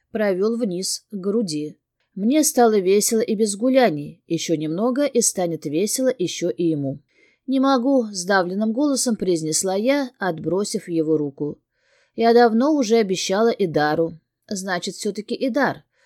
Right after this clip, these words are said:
с горечью произнес маг, но руку убрал. Посмотрел так, что я не выдержала и отвела взгляд.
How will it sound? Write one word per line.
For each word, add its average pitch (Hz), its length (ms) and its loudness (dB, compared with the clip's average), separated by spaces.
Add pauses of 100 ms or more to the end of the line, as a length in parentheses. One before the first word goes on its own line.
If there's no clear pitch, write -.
(220)
с 190 180 -6
горечью 180 420 0
произнес 165 560 -2
маг, 269 380 -2
но 190 260 0
руку 170 300 -2
убрал. 151 500 -2 (600)
Посмотрел 208 680 0
так, 262 320 0
что - 160 -2
я 220 160 2
не 208 140 0
выдержала 202 600 2
и 226 200 0
отвела 160 460 2
взгляд. 151 560 -2